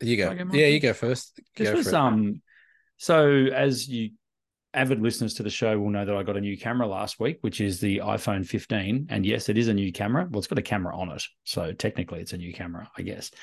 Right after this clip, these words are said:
Speaker 1: Is it?
Speaker 2: Anyway, I
Speaker 1: Yeah.
Speaker 2: decided, uh, to finally put it through its paces last night. I went over to my favorite neck of the woods, which is Point Lonsdale. And we had the
Speaker 1: Ooh.
Speaker 2: coolest conditions last night.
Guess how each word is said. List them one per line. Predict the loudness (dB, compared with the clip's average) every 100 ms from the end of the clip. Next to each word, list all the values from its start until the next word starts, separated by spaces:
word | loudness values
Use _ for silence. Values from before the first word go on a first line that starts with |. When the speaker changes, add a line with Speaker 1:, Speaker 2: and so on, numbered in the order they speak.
| -14
Speaker 1:
Is | -10
it? | -2 6
Speaker 2:
Anyway, | 8 10 8
I | 6
Speaker 1:
Yeah. | 6
Speaker 2:
decided, | 6 6 6 4 4
uh, | 4 4 2 -2 -4
to | -2 -2 -2
finally | 0 0 0 -2 -4
put | -4 -6
it | -6
through | -8
its | -8
paces | -6 -4 -2 -2 -4 -4 -8 -14 _ _
last | -4 -4 -2
night. | 0 0
I | 0
went | 0
over | 0 -4
to | -4 -2 0 -4 _ _ _ _
my | -8 -6
favorite | -4 -4 -4
neck | -6 -8
of | -8
the | -6
woods, | -6 -6
which | -8 -10
is |
Point | -10 -10 -8
Lonsdale. | -4 -6 -6 -4 -4 -4
And | -4 0
we | 0
had | 2 2 2 -4 _ _ _ _ _ -6
the | 2 2
Speaker 1:
Ooh. | 0
Speaker 2:
coolest | -4 0 4 4 4 4 0 -4 -16 _ -4
conditions | 0 0 0 -2 -6 -6
last | -4 -4 -4 -8
night. | -8 -12